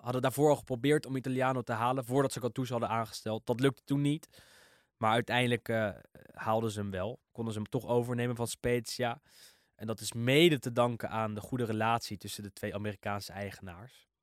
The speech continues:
Die, eh, wilden diplomatiek met elkaar onderhandelen over de overgang van de trainer. En dat lukte op bestuurlijk niveau wel, maar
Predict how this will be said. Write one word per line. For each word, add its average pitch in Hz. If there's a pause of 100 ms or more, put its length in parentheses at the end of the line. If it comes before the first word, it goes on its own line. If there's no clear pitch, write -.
(220)
Die, 95
eh, 95
wilden 101
diplomatiek 143
met 120
elkaar 113
onderhandelen 120
over 117
de 107
overgang 104
van 98
de 95
trainer. 120 (380)
En -
dat 123
lukte 160
op 147 (100)
bestuurlijk 190
niveau 175
wel, 180
maar 139